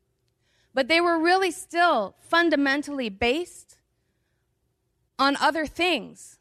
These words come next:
disguised as Jesus. And see, he won't stand for that. He won't stand for that. He'll let you go because his grace will carry you until it's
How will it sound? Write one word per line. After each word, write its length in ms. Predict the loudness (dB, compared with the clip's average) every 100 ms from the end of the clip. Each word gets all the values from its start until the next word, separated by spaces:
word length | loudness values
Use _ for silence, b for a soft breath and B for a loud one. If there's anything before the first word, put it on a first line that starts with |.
| _ -8
disguised 680 | -8 -2 2 4 2 -2
as 200 | -6 -6
Jesus. 720 | -10 -8 -8 -10 -16 -20 -20 _ _ _ _ _ _ _ _ _
And 120 | -6
see, 220 | -4 -2 2
he 140 | 2
won't 240 | 2 -2
stand 400 | -4 -2 -2 -2
for 120 | -6 -8
that. 200 | -8 -12 _ _ _ _ _ _ _ _ _ _ _ _ _ _ _ _ _
He 160 | -6 -2
won't 240 | -2 -2
stand 380 | -6 -2 -2 -4
for 100 | -2
that. 180 | -2 0
He'll 180 | 0 4
let 200 | 2 2
you 120 | -2
go 280 | 2 2 2
because 300 | -2 -4 -2
his 180 | -4
grace 320 | 0 0 0 -4
will 80 |
carry 400 | -8 0 2 2
you 100 | 0
until 240 | -4 -2 0
it's 260 | -2 -6